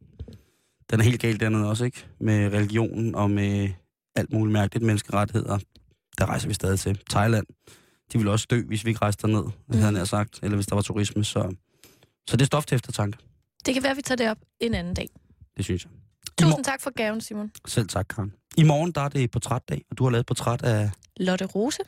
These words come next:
Speaker 1: Som er?
Speaker 2: Hun er musikproducer og lydkunstner.
Speaker 1: Det vil jeg glæde mig til.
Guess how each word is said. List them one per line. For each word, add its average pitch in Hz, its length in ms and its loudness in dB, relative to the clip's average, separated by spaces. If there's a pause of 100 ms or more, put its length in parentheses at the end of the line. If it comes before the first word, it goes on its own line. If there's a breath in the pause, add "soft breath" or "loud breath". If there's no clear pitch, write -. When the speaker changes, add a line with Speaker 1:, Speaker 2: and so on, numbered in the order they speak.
(140)
Speaker 1:
Som 90 180 0
er? 98 180 2 (560 loud breath)
Speaker 2:
Hun 285 220 0
er 240 160 2
musikproducer 254 760 -2
og 214 160 0
lydkunstner. 214 600 -2 (1400 loud breath)
Speaker 1:
Det 120 100 6
vil 123 60 8
jeg 117 80 6
glæde 104 160 2
mig 117 120 2
til. 110 180 -4